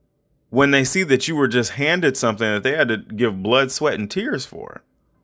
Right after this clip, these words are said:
It's not gonna be easy. If, if the award is gonna be easy, the backlash is not. So think of, like, I, I use this analogy every now and then about the New England Patriots. People would say they don't play anybody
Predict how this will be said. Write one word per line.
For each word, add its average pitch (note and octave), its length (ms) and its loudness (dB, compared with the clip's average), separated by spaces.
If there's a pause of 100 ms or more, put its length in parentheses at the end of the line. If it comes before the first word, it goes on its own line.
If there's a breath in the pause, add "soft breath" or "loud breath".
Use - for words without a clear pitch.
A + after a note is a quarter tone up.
(240)
It's C3+ 220 4
not C#3 180 2
gonna D3 160 0
be C#3 140 2
easy. C3 380 -2
If, G2+ 140 -2 (280 loud breath)
if A#2+ 160 2
the A2 160 2
award C#3 380 4
is A#2+ 120 0
gonna A2 200 0
be G2+ 140 -2
easy, G2+ 260 -4
the F#2+ 140 -2
backlash F#2 760 0 (160)
is F#2+ 200 -6
not. - 500 -8 (840)
So A2+ 420 2 (2000 soft breath)
think E3+ 180 2
of, D3+ 180 -2
like, B2 180 0
I, A#2+ 100 2
I A#2+ 140 2
use C#3 240 2
this B2 160 0
analogy G#2+ 640 2
every G#2 200 0
now G2+ 240 0
and G2 100 -2
then F#2+ 300 -2
about G2 400 0
the F#2+ 80 -2
New G#2 160 0
England F#2+ 320 -2
Patriots. G2 580 -4
People G#2+ 340 -2
would G2+ 140 4
say G#2 380 4
they G#2 140 2
don't G2 200 -2
play A#2 220 0
anybody A#2+ 680 0